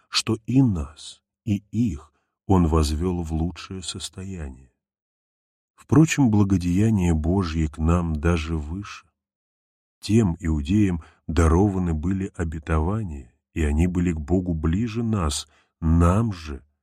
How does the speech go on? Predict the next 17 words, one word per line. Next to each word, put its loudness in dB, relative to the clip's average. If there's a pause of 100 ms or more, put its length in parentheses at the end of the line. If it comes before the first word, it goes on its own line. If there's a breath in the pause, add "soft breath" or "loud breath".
(240)
не 2
дано -2
было -6
никаких -8
обетований, -6 (260 loud breath)
и -4
мы -4 (280)
отстояли -10
дальше. -20 (1160)
Потому-то 2
и -4
сказано: -4 (340 soft breath)
«А 2
для -4
язычников -8 (320)
из -2
милости, -12